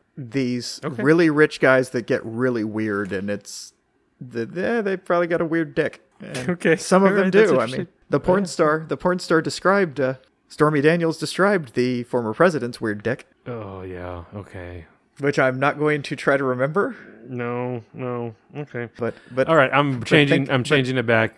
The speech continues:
Speaker 1: But, but think about Mario and the mushrooms. Anyway, so.
Speaker 2: Oh gosh. Okay, so, oh, and, and it turns out these Kryptonians were, like, the first astronauts that were lost in space.
Speaker 1: Yes.
Speaker 2: Kinda like the T V show,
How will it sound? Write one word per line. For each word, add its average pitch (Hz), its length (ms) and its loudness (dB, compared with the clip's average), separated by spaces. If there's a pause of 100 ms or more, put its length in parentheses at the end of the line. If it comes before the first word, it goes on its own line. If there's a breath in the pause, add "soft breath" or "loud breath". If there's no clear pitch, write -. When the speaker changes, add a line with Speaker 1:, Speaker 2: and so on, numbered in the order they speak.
Speaker 1:
But, - 380 0
but 135 180 0
think 185 160 0
about 185 300 0
Mario 110 460 2 (200)
and 214 140 -2
the 277 40 -6
mushrooms. - 480 -4 (120)
Anyway, 160 320 0 (180)
so. - 260 -2 (220)
Speaker 2:
Oh 117 320 -12
gosh. 107 340 -14
Okay, 139 220 2
so, 147 380 2 (320 soft breath)
oh, 180 120 4
and, 170 200 0
and 190 240 2
it 185 100 -2
turns 240 240 -2
out 220 140 2
these 180 180 -2
Kryptonians 180 500 -4
were, 165 80 0
like, 147 180 -2
the 139 100 -2
first 175 340 -6
astronauts 156 680 -2
that 143 120 -2
were 123 160 -2
lost 123 420 -2
in 139 100 -2
space. 131 680 -4
Speaker 1:
Yes. 113 280 -2
Speaker 2:
Kinda 120 160 -6
like 113 200 -8
the 107 80 -14
T 127 140 -6
V 123 120 -6
show, 123 400 -6